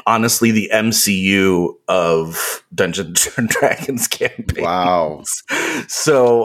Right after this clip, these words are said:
Speaker 1: um, it's
Speaker 2: Earlier
Speaker 1: been
Speaker 2: you said
Speaker 1: Go ahead.
Speaker 2: Go ahead, go ahead.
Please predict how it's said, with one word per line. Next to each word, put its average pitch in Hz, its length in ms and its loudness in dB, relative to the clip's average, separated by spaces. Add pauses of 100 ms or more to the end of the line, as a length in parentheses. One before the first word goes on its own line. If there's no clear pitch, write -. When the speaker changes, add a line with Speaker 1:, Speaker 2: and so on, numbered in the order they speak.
Speaker 1:
um, 120 180 0
it's 131 80 0
Speaker 2:
Earlier 165 300 2
Speaker 1:
been 120 80 0
Speaker 2:
you 123 100 2
said 113 320 2 (1200)
Speaker 1:
Go 139 100 4
ahead. 110 140 4
Speaker 2:
Go 120 80 4
ahead, 87 220 0
go 98 80 -8
ahead. 82 140 -10